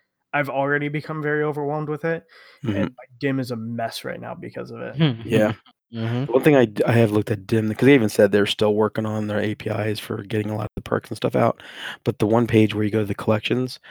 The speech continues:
Speaker 2: where you can actually see all your, A, your catalysts, which is useful, 'cause I wanna always see where my catalysts are at. And then now what mods I have,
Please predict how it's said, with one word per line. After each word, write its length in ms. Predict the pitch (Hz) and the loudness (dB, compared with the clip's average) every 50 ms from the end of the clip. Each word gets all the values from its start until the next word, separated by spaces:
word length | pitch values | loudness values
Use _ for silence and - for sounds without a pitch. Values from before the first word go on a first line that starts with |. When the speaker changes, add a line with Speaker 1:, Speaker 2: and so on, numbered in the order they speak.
| - _ _ _ _ | -20 _ _ _ _
Speaker 2:
where 120 | - 113 | -2 -2
you 80 | 107 101 | 0 2
can 100 | - 104 | 2 2
actually 260 | 107 107 - - 104 | 2 2 -2 -4 -4
see 300 | - - - 117 110 107 | -4 0 2 4 4 4
all 180 | 107 107 107 107 | 4 2 -2 -4
your, 280 | 107 107 104 95 - - | -4 -4 -6 -6 0 4
A, 140 | - 113 113 | 6 6 6
your 120 | 104 107 | 4 2
catalysts, 420 | - - 110 113 - - 113 - - | 0 0 2 2 2 0 -2 -4 -6
which 140 | - - - | -8 -8 -8
is 80 | 107 113 | -8 -10
useful, 360 | 120 113 - - 107 117 - - - - - - - _ _ | -10 -10 -8 -6 -8 -8 -8 -12 -20 -20 -20 -20 -20 _ _
'cause 120 | - 104 101 | -8 -6 -4
I 60 | 101 | -4
wanna 160 | 101 101 104 | -4 -6 -6
always 180 | 101 104 101 - | -6 -8 -8 -6
see 80 | - 110 | -4 -4
where 100 | 104 104 | -4 -4
my 100 | 104 98 | -6 -4
catalysts 380 | - - 110 107 104 101 - - | 0 0 0 0 0 -4 -4 0
are 40 | 107 | 2
at. 160 | 104 107 - | 2 2 2
And 160 | - 113 107 | 2 2 4
then 200 | 107 107 104 104 | 6 6 6 6
now 280 | 107 110 113 110 110 110 | 4 4 4 4 2 0
what 220 | - 117 117 107 | 2 2 2 0
mods 300 | 113 110 107 110 110 107 | 0 -2 -2 -2 2 2
I 80 | 117 117 | 4 4
have, 220 | 117 131 135 143 | 4 4 2 2